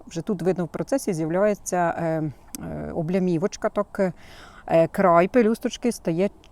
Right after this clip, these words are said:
е, насиченішим, таким червонуватим. І ось чим більше підростає квітка, тим та червонуватість з'являється в більшості пелюсток, чи в всіх навіть пелюсток.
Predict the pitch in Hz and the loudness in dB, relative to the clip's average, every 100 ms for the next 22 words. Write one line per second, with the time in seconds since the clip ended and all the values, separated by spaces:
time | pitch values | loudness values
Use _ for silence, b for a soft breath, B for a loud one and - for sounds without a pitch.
0 | - 180 170 175 208 - 185 - 214 220 | -6 -4 -2 0 -2 2 0 2 -2 0
1 | 202 185 190 175 165 160 139 143 139 202 | -4 -4 -4 -4 -2 0 -2 -4 -4 -2
2 | 226 226 185 180 - - 208 185 156 170 | -4 -2 -2 -2 -6 -2 0 2 0 -4
3 | 165 160 160 151 170 160 262 294 - 147 | -6 -4 -6 -4 -4 -4 -4 -4 -4 -2
4 | 190 175 - 170 - 165 165 165 165 156 | -2 -2 -2 -6 -4 -2 0 0 -2 -4
5 | 151 160 156 147 139 151 175 170 - 170 | 0 0 0 -4 -4 -4 -4 -6 -6 -8
6 | - 180 160 - 226 - - - - - | -2 -2 -2 -4 -6 -2 -4 -4 -10 -6
7 | 180 - 175 175 - 226 247 330 | -6 -4 -6 -4 -4 -4 -2 -4